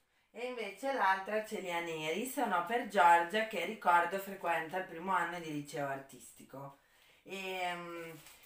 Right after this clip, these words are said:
in realtà potevano anche andare bene forse di una misura in meno, solo che non c'erano. E quindi, onde evitare che poi magari a metà anno dobbiamo andare a comprare una più grossa,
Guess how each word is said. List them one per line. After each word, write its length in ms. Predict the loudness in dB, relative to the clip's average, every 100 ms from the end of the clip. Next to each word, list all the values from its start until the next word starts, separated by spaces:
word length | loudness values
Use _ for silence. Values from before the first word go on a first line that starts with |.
| -16
in 160 | -10 -4
realtà 600 | -4 0 8 10 10 4
potevano 420 | -2 -6 -2 -2
anche 240 | -2 -2 -2
andare 360 | 0 0 0 -4
bene 260 | -6 -6
forse 320 | -6 -6 -6 -8
di 80 |
una 160 | -6 -6
misura 360 | -6 -6 -4 -4
in 200 | -4 -6
meno, 380 | -6 -6 -8 -8
solo 680 | 0 4 6 6 4 0
che 380 | 0 0 0 -2
non 220 | -6 -8 -8
c'erano. 720 | -10 -10 -8 -8 -8 -10 -14 -20 -20 -16
E 140 | -12 -8
quindi, 360 | -8 -6 -2
onde 280 | -2 -2 -4
evitare 520 | -8 0 6 6 4
che 100 | -2
poi 160 | -2 0
magari 440 | 2 6 6 4
a 120 | 2 2
metà 300 | 4 8 8
anno 300 | 8 2 -4
dobbiamo 300 | -4 -2 -2
andare 260 | -2 -4
a 60 | -6
comprare 320 | -2 2 4 4
una 160 | 0
più 200 | -2 -6
grossa, 720 | 4 8 8 6 2 4 4